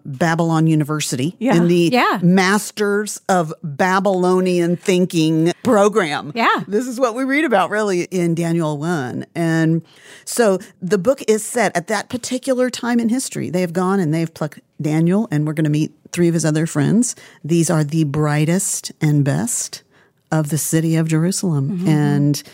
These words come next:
Speaker 1: so that's the setting in which this book begins to take place, it, and the characters that we're introduced to.
Speaker 3: Nancy, you're such a good storyteller. I just wanna sit and be like, "Okay, just
Speaker 2: Keep
Speaker 3: go,
Speaker 2: going.
Speaker 3: just keep going."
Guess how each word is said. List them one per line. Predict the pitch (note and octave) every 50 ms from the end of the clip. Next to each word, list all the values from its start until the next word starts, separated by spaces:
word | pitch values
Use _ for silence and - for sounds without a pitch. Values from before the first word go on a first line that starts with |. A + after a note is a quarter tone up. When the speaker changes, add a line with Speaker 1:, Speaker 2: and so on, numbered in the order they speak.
| - - -
Speaker 1:
so | - - E3
that's | G3 G3+ - -
the | - F3
setting | - - - - - G#3 G#3+ G#3 F#3 D3 B2+ C3 C3+ C3
in | - E3 D#3 D3+
which | D3 D3 C#3+ -
this | - D#3 C3+ -
book | - D3+ C#3 -
begins | C#3 C3 C3+ B2+ B2+ -
to | - A#2+
take | - C3+ B2+ -
place, | - C#3 B2 B2+ - C3
it, | G#2+ - _ - - -
and | - D3+ D3+ B2+
the | C3+
characters | - - - F#3 F#3 F3 D#3+ D3 D3 - - - A#2+ E2+ - - -
that | D3 -
we're | D3 C3+
introduced | B2 C#3 - - - B2+ B2+ - -
to. | - - - - - _ _ _ -
Speaker 3:
Nancy, | - B3+ C4 C4 - C4
you're | A3+ C4 E4 F4
such | C4+ - - B3 A#3 B3 -
a | F4+ E4
good | - - A#3 A3 - -
storyteller. | - - - - B3+ C4 C#4+ D4+ C4 A3+ A3+ A3+ G3+ F3 E3 -
I | G3 B3
just | C4+ - -
wanna | C#4 C4 A3
sit | - - B3+
and | A#3 A#3
be | A3 A#3 G3+
like, | F#3+ G3+ -
"Okay, | A3+ A3 C#4+ D4+ C4+ A3 F3+ _ - -
just | C#4+ C#4+
Speaker 2:
Keep | G#3
Speaker 3:
go, | - C#4
Speaker 2:
going. | C#4+ D#4+ - G#3+ G3+ -
Speaker 3:
just | C#4+ C#4+ - D#4 -
keep | - C#4+ F#4+ F4+ - -
going." | - C4+ B3+ A#3+ G#3 F#3+ F#3+ G3+